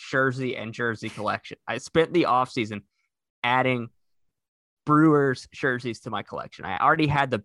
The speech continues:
beautiful Navy jersey. I had the, uh, mid to early two thousands home jersey, which isn't the best looking jersey, but, you know, it's got, it's got a certain appeal in terms of, uh, if you watch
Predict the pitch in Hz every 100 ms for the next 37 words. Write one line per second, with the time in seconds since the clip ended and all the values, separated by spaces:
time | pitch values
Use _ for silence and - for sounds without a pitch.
0 | _ 139 156 151 147 135 117 120 110 117
1 | 104 113 107 - 107 104 - 104 120 120
2 | 117 - 110 104 - 101 98 - _ _
3 | _ - _ 127 135 131 - 127 120 -
4 | 120 117 110 113 110 123 110 107 117 107
5 | 113 156 262 247 135 127 - 110 - 104
6 | 101 104 101 110 107 107 107 98 113 139
7 | 127 120 - _ _ 147 - 185 165 165
8 | _ 160 - 185 170 151 - 156 135 131
9 | 123 - 131 120 110 - - _ 123 127
10 | 135 127 123 113 104 120 107 101 - _
11 | 135 131 120 120 120 -